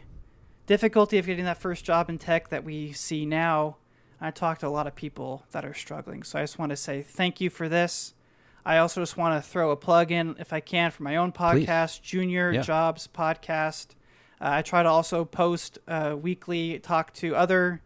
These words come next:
Speaker 1: newly hired developers or industry ex-, experts talking about similar topics to what we just talked about today, all focused on giving actionable job search advice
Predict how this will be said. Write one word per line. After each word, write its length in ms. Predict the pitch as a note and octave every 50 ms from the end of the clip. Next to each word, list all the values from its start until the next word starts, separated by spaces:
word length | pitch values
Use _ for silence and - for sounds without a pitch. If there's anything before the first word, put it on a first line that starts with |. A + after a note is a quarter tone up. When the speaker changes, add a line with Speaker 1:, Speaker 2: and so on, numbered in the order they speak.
| _ -
Speaker 1:
newly 260 | F#3+ F3+ E3+ F3 F3
hired 280 | D#3+ E3 E3+ E3 E3 D#3
developers 540 | E3+ D3+ D#3+ D#3+ D#3 D#3+ - E3+ E3+ D#3+ D#3
or 80 | D3+ -
industry 360 | E3+ E3 E3 - - - -
ex-, 240 | D3+ D#3+ - - - _ -
experts 600 | - E3 - - - D#3 D#3 D#3 - - - - _ _ _ _ _ _ _ -
talking 300 | - F#3 F3 E3+ - F#3
about 180 | F3 E3 C#3+ -
similar 300 | - F3+ E3+ E3 D#3+ D#3+
topics 460 | - E3+ D3 D3 - F3 D#3+ - -
to 80 | D3+
what 120 | C3+ C3 C#3+
we 100 | D3 D3
just 220 | - - - -
talked 240 | - D#3 D3+ - -
about 200 | E3 D#3 D3 -
today, 380 | - D#3 D#3 D3+ C#3+ C#3+ C#3 - _ _ _ - - - _ _ - -
all 140 | F3+ F#3 F3+
focused 400 | - F#3 F3+ E3+ - E3+ - -
on 120 | D#3+ D#3
giving 420 | C#3+ D#3 D#3 C3+ D3+ D3 D3 D3 D3 _ _ _ _ _ _ _ -
actionable 580 | - D3+ D#3+ E3 D#3+ - - F3 D#3 D#3 D3+ D3+
job 300 | C#3+ - C#3 C3+ C#3+ C#3
search 240 | - - C#3+ C#3 -
advice 580 | D#3 D3 D3+ C#3 C#3 C3 C3+ C#3 - - -